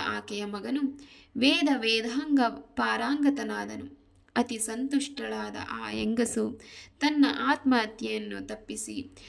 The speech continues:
ಮೂರ್ಖ ಮಗನನ್ನು ಮತಿವಂತನಾಗಿ ಮಾಡಿದ ಗುರುಕೃಪೆಯನ್ನು ಮನಸಾರೆ ಹೊಗಳಿದಳು. ತಾಯಿ ಮಗ ಇಬ್ಬರು ಗುರುಚರಣಗಳಿಗೆ ವಂದಿಸಿ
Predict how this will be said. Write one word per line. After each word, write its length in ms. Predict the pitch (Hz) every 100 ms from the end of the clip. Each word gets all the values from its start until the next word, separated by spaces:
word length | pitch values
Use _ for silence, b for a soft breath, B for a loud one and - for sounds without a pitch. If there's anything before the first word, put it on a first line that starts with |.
| B B
ಮೂರ್ಖ 460 | 233 254 320 359 -
ಮಗನನ್ನು 840 | 254 226 233 233 220 214 202 - -
ಮತಿವಂತನಾಗಿ 920 | 220 233 226 269 285 277 240 220 208
ಮಾಡಿದ 380 | 202 202 214 214 196 -
ಗುರುಕೃಪೆಯನ್ನು 800 | 214 285 277 247 226 220 214 202 202 - B B -
ಮನಸಾರೆ 680 | 220 214 214 226 254 285 240
ಹೊಗಳಿದಳು. 760 | 196 208 247 220 220 277 - - _ _
ತಾಯಿ 400 | 254 240 269 233
ಮಗ 240 | 214 220 220 220 214
ಇಬ್ಬರು 560 | 214 214 220 208 - B B B
ಗುರುಚರಣಗಳಿಗೆ 1080 | 214 254 285 285 277 294 302 254 233 220 214
ವಂದಿಸಿ 760 | 208 202 214 226 220 302 269